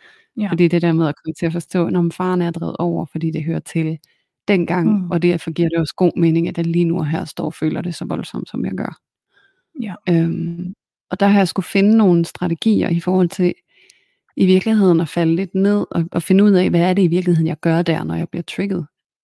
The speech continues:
Speaker 2: Og noget af det,
Speaker 1: Mhm.
Speaker 2: jeg gør, det er, at jeg kan begynde at tale meget, jeg kan, og det er også der, hvor terapeuten kommer på banen, <laughs> sådan som min kæreste, han siger det, det her med, at,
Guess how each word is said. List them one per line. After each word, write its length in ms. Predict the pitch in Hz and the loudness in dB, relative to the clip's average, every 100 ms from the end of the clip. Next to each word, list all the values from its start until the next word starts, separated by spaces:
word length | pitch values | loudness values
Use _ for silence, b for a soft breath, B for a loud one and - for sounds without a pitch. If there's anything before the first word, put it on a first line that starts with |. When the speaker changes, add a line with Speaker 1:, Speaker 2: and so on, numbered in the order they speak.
| _ _ _ _ - | _ _ _ _ 0
Speaker 2:
Og 80 | |
noget 140 | 185 180 | 4 6
af 60 | 170 165 | 6 6
det, 80 | |
Speaker 1:
Mhm. 40 | 170 | 4
Speaker 2:
jeg 120 | 175 | 2
gør, 200 | 180 180 170 | 2 2 2
det 120 | 170 | 2
er, 40 | |
at 60 | 170 - | -2 -8
jeg 80 | - | -20
kan 80 | - | -14
begynde 180 | 175 180 | -8 -6
at 80 | 165 | -8
tale 400 | - 185 170 175 | -6 0 2 2
meget, 480 | 175 160 156 156 160 | 2 2 0 0 0
jeg 120 | 165 | -2
kan, 240 | - 165 160 _ _ _ _ _ _ _ - | -4 -4 -6 _ _ _ _ _ _ _ -2
og 80 | |
det 60 | 170 | 2
er 40 | |
også 160 | 165 160 | 2 2
der, 60 | 160 | 0
hvor 120 | 160 | 0
terapeuten 640 | - 165 - 180 165 160 | -2 -6 0 0 0 -4
kommer 240 | 165 160 160 | -4 -2 -2
på 120 | 156 | -2
banen, 440 | 156 156 165 165 139 | 0 4 6 6 4
<laughs> 80 | 165 | -2
sådan 240 | 175 160 | 0 -2
som 120 | 156 | 0
min 140 | 156 151 | -2 0
kæreste, 300 | 170 156 - | -2 -4 -4
han 100 | 156 | -4
siger 260 | - 165 | 0 0
det, 240 | 160 156 156 | 0 -2 -2
det 80 | 156 | 0
her 80 | |
med, 160 | 160 156 | 2 0
at, 100 | 147 | -2